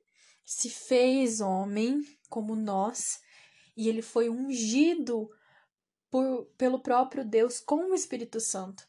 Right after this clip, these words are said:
E é justamente o que Jesus faz com seus discípulos no versículo anterior que nós lemos. Ele recebeu o Espírito Santo e a autoridade, o poder de Deus,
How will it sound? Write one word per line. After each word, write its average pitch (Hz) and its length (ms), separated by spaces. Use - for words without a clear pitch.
E 285 80
é 302 60
justamente 302 440
o - 40
que 294 100
Jesus 277 420
faz 294 360
com 254 160
seus 226 280
discípulos 214 640
no 214 240
versículo 208 680
anterior 220 440
que 226 100
nós 214 260
lemos. 208 540
Ele 247 280
recebeu 254 840
o 240 120
Espírito 294 520
Santo 233 560
e 233 120
a 226 40
autoridade, 220 880
o 220 40
poder 240 680
de 294 120
Deus, 208 600